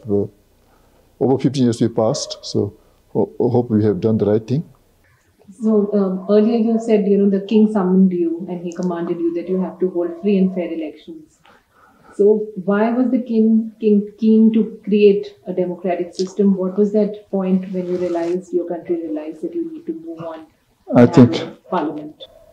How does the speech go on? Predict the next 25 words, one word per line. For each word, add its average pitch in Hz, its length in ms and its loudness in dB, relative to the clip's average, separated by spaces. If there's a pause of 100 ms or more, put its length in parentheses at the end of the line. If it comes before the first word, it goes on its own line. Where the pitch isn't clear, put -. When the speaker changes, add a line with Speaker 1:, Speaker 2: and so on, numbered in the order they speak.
Speaker 1:
only 120 200 0
the 110 80 0
king 135 260 0
would 123 140 0
be 120 60 0
able 113 240 2
to 98 100 0
answer, 113 340 0
but 113 260 0
then 123 340 0 (360)
I 113 200 0
can 107 520 0
guess 113 220 0
it 135 140 0
is 107 180 0
that, 101 360 -2
uh, 101 220 0 (920)
whenever 156 960 0
you 139 100 4
talk 135 320 0
of 117 60 -2
monarchy, 110 560 -2 (100)
you 107 60 0
think 117 400 0
dictatorship, 107 500 -4